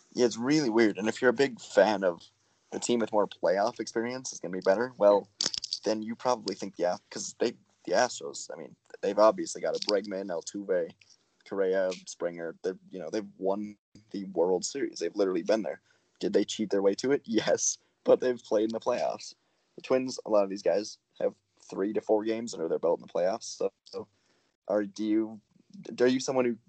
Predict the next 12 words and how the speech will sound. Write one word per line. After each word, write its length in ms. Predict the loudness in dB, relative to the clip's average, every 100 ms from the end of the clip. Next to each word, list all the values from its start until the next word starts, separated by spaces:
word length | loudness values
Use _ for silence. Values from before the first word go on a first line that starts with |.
| -18
counts 380 | -2 0 0 -2
postseason 500 | 2 2 2 -6 -6
experience 420 | -6 -4 -4 -6
as 100 | -6
something 220 | -6 -4
that 140 | -4 -4
really 320 | -6 -4 -4
matters 480 | -2 0 0 -2 -4
or 80 | -4
not 220 | 0 -2 -2
so 100 | -6
much? 320 | -6 -8